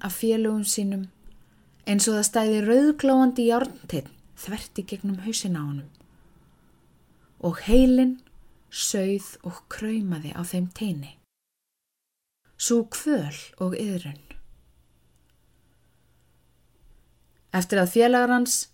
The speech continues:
höfðu ögrað honum til að súpa duglega á og sagt að hann væri skræfa ef hann læknaði sig ekki á víninu, herti hann sig upp og saup einn mikinn sopa.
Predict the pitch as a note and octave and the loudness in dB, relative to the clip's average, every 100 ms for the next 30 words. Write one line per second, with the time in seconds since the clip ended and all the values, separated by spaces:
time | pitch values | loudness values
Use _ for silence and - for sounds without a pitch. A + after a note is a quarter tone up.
0 | - F#3+ D#3+ D3 F#3 A3 A3 A3 A3+ A3 | -4 -2 0 0 0 0 -2 -2 -2 0
1 | A3 - F#3 F3+ B3+ B3+ - B3 A3+ B3+ | -2 -4 -2 -2 -2 -2 -4 0 2 4
2 | C#4+ C#4 B3 E3 D#3 F3+ - _ - - | 2 0 -2 -4 -4 -6 -10 _ -20 -20
3 | _ - - D3+ - D#3+ D3 C#3+ C#3+ - | _ -10 -8 -8 -8 -8 -8 -8 -6 -8
4 | - A3 A#3+ A3+ D3+ - - _ _ _ | -6 -2 0 0 -2 -8 -18 _ _ _
5 | _ _ - E3+ D#3 C#3+ F3+ - F3+ D#3+ | _ _ -10 -8 -6 -6 -8 -6 -6 -4
6 | - E3+ - D#3+ G3 A3 D3+ C#3+ G3+ - | -8 -8 -6 -6 -2 -2 -2 -4 -8 -12
7 | _ _ _ _ _ _ _ _ _ - | _ _ _ _ _ _ _ _ _ -20
8 | _ _ - F#3 F#3 - F3+ - F3+ F3+ | _ _ -12 -8 -6 -4 -4 -2 -2 -4
9 | - - - F3 F3 - G#3+ A3 - - | -8 -20 -16 -6 -4 -2 -2 -4 -12 -10
10 | G3 F#3 G#3 A#3 B3 B3 B3 A3+ - F3 | -10 -6 -2 0 0 -2 -4 -4 -4 -6
11 | - - - | -8 -16 -18